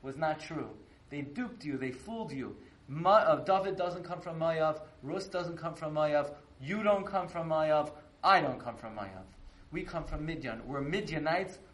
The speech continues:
We're not Moabites. Interesting, no? That's according to the Maharit. The Maharit wrote a sefer on Chumash called Safnas Paneach.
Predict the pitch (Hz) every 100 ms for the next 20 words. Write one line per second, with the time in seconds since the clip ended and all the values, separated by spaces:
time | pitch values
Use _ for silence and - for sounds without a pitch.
0 | - 151 165 147 139 113 107 101 - -
1 | - - - - - - - - - -
2 | - - - - - 170 220 - 107 107
3 | 123 - - - - - - - - -
4 | - - - - - 175 - - - -
5 | 185 165 160 151 139 120 110 95 - -
6 | - - - - - - - 151 165 175
7 | 240 190 208 180 - 190 - 156 143 -
8 | 185 190 - - 160 156 160 151 143 131
9 | - 113 107 92